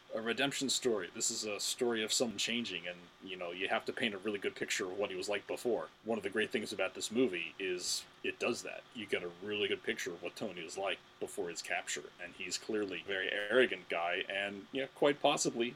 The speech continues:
he may be very book smart, he may be a great engineer, but he may not know a whole lot about human relationships and power relationships and stuff like that. Maybe that's what it is. I noted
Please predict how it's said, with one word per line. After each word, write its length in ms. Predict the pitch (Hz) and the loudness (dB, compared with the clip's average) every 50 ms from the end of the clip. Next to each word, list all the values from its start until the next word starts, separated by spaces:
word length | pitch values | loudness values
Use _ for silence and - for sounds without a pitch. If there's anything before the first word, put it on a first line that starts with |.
| - | -2
he 80 | - 127 | 0 4
may 140 | 117 117 113 | 4 6 6
be 120 | 113 120 | 4 4
very 220 | 110 113 113 104 98 | 2 2 2 2 2
book 240 | 92 - 135 147 - | 2 2 4 4 4
smart, 360 | - - 123 104 104 113 - - | 4 4 4 2 2 0 -2 -2
he 120 | 120 120 | -2 0
may 140 | 117 113 110 | 2 2 2
be 140 | 107 110 104 | 2 2 0
a 40 | 101 | 0
great 240 | 101 113 110 107 110 | 2 2 2 2 2
engineer, 640 | 113 113 113 113 107 101 98 107 120 131 113 104 98 - | 2 0 0 -2 -2 -2 0 0 2 4 4 2 2 0
but 220 | 92 90 90 90 - | -2 -2 -2 -2 -2
he 180 | - 113 104 98 98 | -2 -4 -4 -2 0
may 140 | 110 113 113 | 0 0 2
not 300 | 110 117 113 - - - | 2 0 0 -2 -2 -2
know 180 | 110 113 113 104 | 0 2 2 2
a 40 | 98 | 2
whole 160 | - 110 107 | 2 0 0
lot 280 | 104 104 107 107 107 104 | 0 0 -2 -2 -4 -4
about 280 | - 98 95 92 95 - | -2 -4 -2 -4 -4 -2
human 240 | - 135 113 107 101 | -2 0 0 0 0
relationships 640 | 104 101 101 104 104 - - - - 104 107 - - | 0 0 0 2 0 0 0 0 0 -2 -2 -4 -6
and 120 | 95 - - | -10 -6 -2
power 240 | - 110 113 117 110 | 0 2 4 4 4
relationships 680 | 104 98 90 85 82 - - 85 - - 82 82 - - | 2 2 0 0 -2 -2 -4 -4 -4 -8 -6 -8 -8 -6
and 80 | 85 | -6
stuff 280 | - - 87 80 - - | -4 -4 -4 -4 -6 -6
like 180 | 85 82 82 - | -6 -6 -4 -4
that. 180 | 82 85 - 95 | -4 -4 -4 -2
Maybe 200 | 98 95 90 90 | -2 -2 0 0
that's 260 | 90 95 - - - | 0 0 0 -2 -2
what 140 | - 82 80 | -4 -6 -6
it 120 | 82 80 80 | -6 -6 -8
is. 320 | 76 78 - - - - - - | -8 -8 -6 -6 -6 -6 -4 0
I 140 | 113 147 165 | 2 4 4
noted 400 | 151 131 123 120 117 107 110 104 | 4 4 4 4 2 2 0 -2